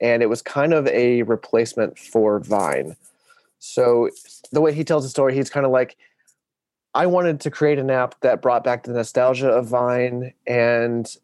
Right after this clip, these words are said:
over that time, it kind of evolved 'cause we saw apps like Byte come out, you know, TikTok really came out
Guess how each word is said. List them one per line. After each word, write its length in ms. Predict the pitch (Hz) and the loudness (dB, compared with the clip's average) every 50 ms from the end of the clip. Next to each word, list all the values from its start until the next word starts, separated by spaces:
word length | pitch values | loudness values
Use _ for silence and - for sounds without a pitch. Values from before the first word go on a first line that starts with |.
| _ _ - | _ _ 0
over 220 | 139 151 151 160 | 0 2 2 2
that 200 | 147 139 131 110 | 2 2 0 0
time, 360 | - - 143 143 139 143 139 131 | -2 -4 -2 -2 0 0 0 -2
it 80 | 113 | -2
kind 200 | - - 127 127 | -2 -2 -2 -2
of 80 | 123 120 | 0 -2
evolved 520 | 117 104 113 127 131 127 123 117 95 - | -2 -2 0 0 2 2 0 -2 -2 -6
'cause 180 | - 127 117 - | -12 -10 -10 -8
we 100 | 123 120 | -10 -8
saw 200 | - - 120 110 | -2 0 2 2
apps 320 | 82 95 113 110 - - | 2 0 -2 -4 -6 -6
like 140 | 101 107 - | -8 -8 -8
Byte 420 | 104 - - 117 123 127 - _ | -6 -2 0 0 0 0 -2 _
come 220 | - - 131 123 123 | -10 -6 -4 -2 0
out, 380 | 123 120 117 120 120 92 - _ | 0 0 2 0 0 -2 -4 _
you 100 | - 120 | -10 -6
know, 160 | 117 113 113 | -2 -2 -2
TikTok 540 | 113 - - 127 123 - - 127 123 120 - | -2 -2 -4 -4 -4 0 0 0 0 0 -2
really 220 | 123 120 120 120 117 | 0 0 0 0 -2
came 220 | - - 123 117 | -2 -2 0 0
out 280 | 120 123 123 113 - | 2 2 0 0 -2